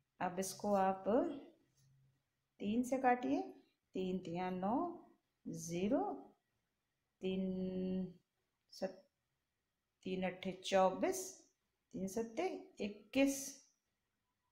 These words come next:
अब यहाँ पे ये कट सकता था, हमने काटा नहीं, sorry बेटा, रुक जाइए। अब यहाँ पर पहले आप इसको काट के छोटा कर लीजिए, तब फिर आगे करिए। देखिए, पाँच नवा पैंतालीस, एक, पाँच दूनी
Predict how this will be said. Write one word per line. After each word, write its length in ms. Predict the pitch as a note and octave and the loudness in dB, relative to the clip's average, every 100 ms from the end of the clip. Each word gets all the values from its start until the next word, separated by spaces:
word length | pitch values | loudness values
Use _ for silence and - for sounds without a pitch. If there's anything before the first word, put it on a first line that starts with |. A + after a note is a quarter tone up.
| _ _ _ _ _ _ _ _ _ _ _ _ _ _ _ - | _ _ _ _ _ _ _ _ _ _ _ _ _ _ _ -8
अब 160 | G3 | -4
यहाँ 220 | G#3+ A3 G#3+ | -2 0 0
पे 60 | A3+ | 0
ये 120 | A#3 A#3+ - | 2 2 0
कट 180 | A3+ | -2
सकता 380 | - D#3+ - E3+ | -2 -6 -4 -6
था, 140 | E3+ F3+ | -4 -4
हमने 260 | F#3+ G#3 | -2 -2
काटा 420 | G#3 E3 E3+ G3 | -2 -2 0 0
नहीं, 200 | F3 D#3 D3 | -2 -4 -10
sorry 380 | - F#3 G3+ C#3 - - _ _ F#3 | -4 0 0 0 -10 -18 _ _ -14
बेटा, 240 | F#3+ F3+ | -6 -4
रुक 140 | G3+ | -4
जाइए। 320 | G3+ E3+ C3 - | -2 -2 -2 -4
अब 220 | - F3+ | -6 -2
यहाँ 160 | G#3+ G#3+ | 0 0
पर 160 | G#3+ | -2
पहले 300 | G#3+ A3 G#3+ | 2 4 6
आप 100 | G#3 G#3 | 4 2
इसको 200 | - A3 | -4 -2
काट 320 | - F3 F3 | 2 2 2
के 80 | B3 | -2
छोटा 320 | - E3+ - | -2 -6 -6
कर 160 | - - | -8 -10
लीजिए, 440 | - - F3+ F#3 _ - - _ - | -8 -10 -12 -14 _ -20 -20 _ 0
तब 100 | G#3+ | 2
फिर 220 | - E3 | 2 -2
आगे 200 | D3 D3 | -2 -6
करिए। 380 | - D3+ C#3+ D#3 | -6 -6 -4 -4
देखिए, 320 | F3 - C4+ - - - _ _ | -4 -2 -4 -4 -12 -20 _ _
पाँच 280 | D3 F3 - G3+ | -4 -2 -2 0
नवा 220 | G#3+ C4 | 4 4
पैंतालीस, 920 | - E3 E3 F3 F3 G3 C#4 - - | 2 0 0 0 2 4 2 0 -6
एक, 380 | F3+ F#3+ C4 - | -2 0 0 0
पाँच 260 | D#3+ E3 E3 | -2 -2 -6
दूनी 360 | - E3+ E3 | -8 -4 -4